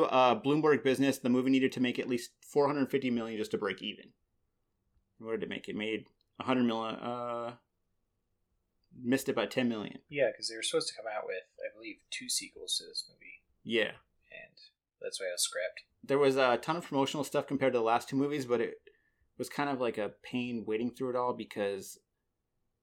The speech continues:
Speaker 1: um, it's, like, it's just interviews and st-, like,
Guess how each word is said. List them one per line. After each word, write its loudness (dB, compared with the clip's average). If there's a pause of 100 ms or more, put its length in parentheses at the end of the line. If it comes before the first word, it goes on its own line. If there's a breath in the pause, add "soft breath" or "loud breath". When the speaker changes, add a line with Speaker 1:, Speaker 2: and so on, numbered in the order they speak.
(220)
Speaker 1:
um, -6 (880)
it's, -8 (120)
like, -6
it's -4
just -8 (220)
interviews -2
and -12
st-, -16
like, 0